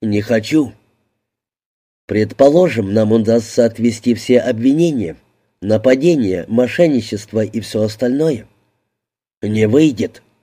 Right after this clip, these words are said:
«Избавить тебя от тюрьмы удастся наверняка». Длинная пауза. Наконец Файндел сказал: «Сделка. Это значит, что ты хочешь чего-то взамен?»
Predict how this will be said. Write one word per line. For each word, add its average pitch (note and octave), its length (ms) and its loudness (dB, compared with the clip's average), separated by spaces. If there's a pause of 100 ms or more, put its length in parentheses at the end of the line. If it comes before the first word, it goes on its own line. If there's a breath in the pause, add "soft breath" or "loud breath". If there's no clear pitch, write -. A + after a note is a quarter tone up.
(1080)
«Избавить G#2+ 640 2
тебя B2+ 280 4
от B2+ 120 0
тюрьмы D#3 420 0 (100)
удастся G#2+ 520 -2
наверняка». A#2+ 680 0 (1080)
Длинная G#2 560 0
пауза. A#2+ 540 -2 (260)
Наконец G#2 600 -2
Файндел G#2 500 -2
сказал: A#2 560 -4 (800)
«Сделка. A2 720 0 (520)
Это A2 340 4
значит, C3 480 2
что A#2 200 -2
ты A2+ 140 -2
хочешь A#2 400 -2
чего-то A#2 420 0
взамен?» B2+ 500 -2